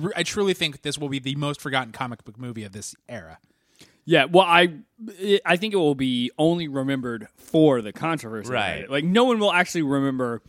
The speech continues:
Speaker 2: aspects of the movie.
Speaker 1: Mm-hmm.
Speaker 2: People will just remember the press cycle that happened around it because that's the only thing anyone is talking about. The public perception of this is not the movie itself.
Speaker 1: No.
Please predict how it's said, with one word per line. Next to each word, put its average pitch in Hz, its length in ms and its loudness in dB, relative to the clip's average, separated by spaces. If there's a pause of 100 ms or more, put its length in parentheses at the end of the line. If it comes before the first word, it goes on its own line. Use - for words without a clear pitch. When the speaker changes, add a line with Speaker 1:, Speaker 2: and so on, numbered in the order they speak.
(400)
Speaker 2:
aspects 147 560 -2
of 143 300 4
the 131 80 -4
movie. 123 460 2
Speaker 1:
Mm-hmm. 101 220 -14 (200)
Speaker 2:
People 185 220 -2
will 180 120 4
just 160 180 -4
remember 135 680 0 (160)
the 117 160 -14
press 160 300 -2
cycle 107 320 -10
that 101 120 -14
happened 104 300 -12
around 98 300 -12
it 107 120 -14
because 151 200 -4
that's 165 160 -2
the 180 180 -8
only 170 300 4
thing 147 240 -2
anyone 120 560 -6
is 120 80 -12
talking 160 320 -6
about. 104 240 -12 (500)
The 151 540 0
public 233 320 2
perception 139 420 -4
of 110 80 -10
this 110 160 -10
is 113 140 -12
not 135 340 -2 (300)
the 160 160 0
movie 160 340 0
itself. 110 480 -2
Speaker 1:
No. 151 240 -4